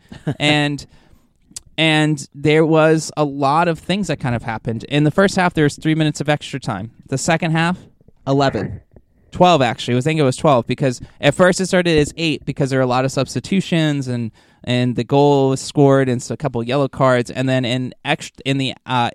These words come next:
Speaker 2: in the added time, um, what was it? Uh, oh, Partey and Rodri collided.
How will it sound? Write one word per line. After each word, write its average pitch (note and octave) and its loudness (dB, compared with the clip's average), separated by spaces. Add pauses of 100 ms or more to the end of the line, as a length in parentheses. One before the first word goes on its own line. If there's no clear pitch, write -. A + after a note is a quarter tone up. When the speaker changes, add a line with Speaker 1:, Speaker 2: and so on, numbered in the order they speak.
Speaker 2:
in D#3+ 2 (100)
the C3 -4
added C3 -4
time, A#2+ -4 (1000)
um, A#2+ -2 (220)
what C#3 2
was C3+ 4
it? B2+ -4
Uh, C3+ 2
oh, C#3 4 (180)
Partey D3+ 0
and C3 -2
Rodri B2+ -2 (440)
collided. B2+ 0